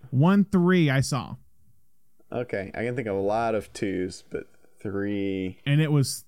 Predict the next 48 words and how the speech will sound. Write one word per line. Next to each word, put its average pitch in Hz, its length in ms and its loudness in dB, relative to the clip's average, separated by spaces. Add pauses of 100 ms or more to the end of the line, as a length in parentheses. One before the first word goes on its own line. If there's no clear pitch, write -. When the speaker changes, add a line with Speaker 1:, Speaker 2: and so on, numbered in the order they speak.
Speaker 1:
three 151 380 2
in 165 80 2
a 135 80 2
row. 127 500 -2 (680)
We 127 80 -2
give, 120 120 -2 (160)
we 123 140 2
give 127 100 0
one 127 140 4
more 139 160 2
hint. 131 280 0 (800)
Uh, 123 380 2 (240)
he's 135 280 2
barely 180 540 2
in 151 300 2
two 147 280 2
of 117 160 0
them, 110 420 -2
but 123 140 -2
he's 123 200 4
a 123 60 0
big 135 340 -2
part 135 260 0
of 120 140 -2
one 120 180 2
of 104 160 -4
them. - 280 -10
Speaker 2:
Ralph 98 220 -4
Fiennes. - 540 -14 (100)
Speaker 1:
No. 117 480 0 (760)
Speaker 2:
Ah. - 140 -12 (500)
Speaker 1:
Tom 139 300 0
Sizemore. 120 680 -4 (1200)
Speaker 2:
Oh, 113 180 0
yes, 90 280 -2
yes, - 260 -8
yes. - 180 -10
Speaker 1:
'Cause - 180 -2
he's, 123 220 2
Speaker 2:
Okay. - 80 -12
Speaker 1:
he's 131 260 2
the, 120 360 0
he's 127 300 0
the 123 280 0
criminal, 151 360 -2
or 127 120 2
he's 127 180 4
the, 113 280 0